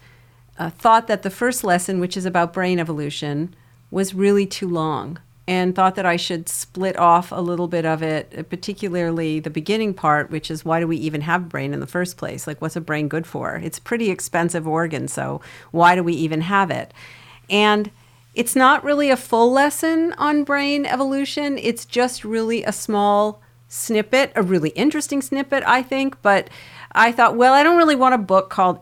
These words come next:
Eight Lessons About the Brain. That doesn't sound very interesting. And, uh, you know,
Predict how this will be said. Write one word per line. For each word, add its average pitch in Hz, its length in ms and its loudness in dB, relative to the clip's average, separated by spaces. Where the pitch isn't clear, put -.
Eight 196 240 -2
Lessons 160 400 -4
About 160 240 -2
the 170 60 -8
Brain. 156 260 -4
That 175 160 -4
doesn't 190 300 -6
sound 156 240 -2
very 147 300 -4
interesting. 175 760 -4
And, 165 460 0
uh, 170 680 6
you 190 180 -4
know, 160 500 0